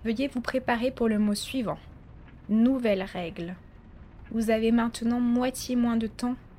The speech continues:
que pour le mot précédent. Vous avez donc onze heures trente pour soumettre votre dessin.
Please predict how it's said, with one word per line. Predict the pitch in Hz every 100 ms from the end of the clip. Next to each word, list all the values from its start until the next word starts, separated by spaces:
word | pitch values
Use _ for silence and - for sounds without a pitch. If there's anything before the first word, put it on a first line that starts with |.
| -
que | -
pour | 214 214
le | 208 202
mot | 208
précédent. | 196 - 202 - 185 170 - - - - - -
Vous | 214 220
avez | 233 233
donc | 220 240 - - - - - -
onze | 311 339
heures | 285 233
trente | - - 190 - - - - - -
pour | 233 -
soumettre | - 240 226 202 -
votre | 170 156 -
dessin. | 175 - -